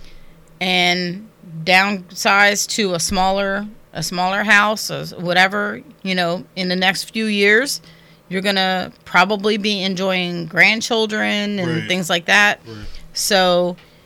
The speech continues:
Speaker 1: maybe get a smaller house or an apartment, something with an extra bedroom, just in case. You never know.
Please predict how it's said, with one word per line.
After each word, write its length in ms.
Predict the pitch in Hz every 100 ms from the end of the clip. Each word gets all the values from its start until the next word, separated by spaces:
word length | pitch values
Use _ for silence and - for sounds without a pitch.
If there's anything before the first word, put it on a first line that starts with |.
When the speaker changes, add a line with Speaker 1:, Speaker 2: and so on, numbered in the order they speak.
| _ _
Speaker 1:
maybe 220 | 175 180 185
get 140 | 185
a 40 |
smaller 420 | 170 202 202 214 214
house 600 | 220 208 208 208 202 -
or 160 | 143 131
an 100 | -
apartment, 500 | - 214 208 208 202
something 280 | 190 185
with 140 | 185 185
an 340 | 170 160 147 -
extra 260 | 175 - 185
bedroom, 400 | 190 190 190 190
just 160 | 220
in 80 | -
case. 340 | 277 254 254
You 60 | 269
never 200 | 254 233
know. 320 | 214 196 196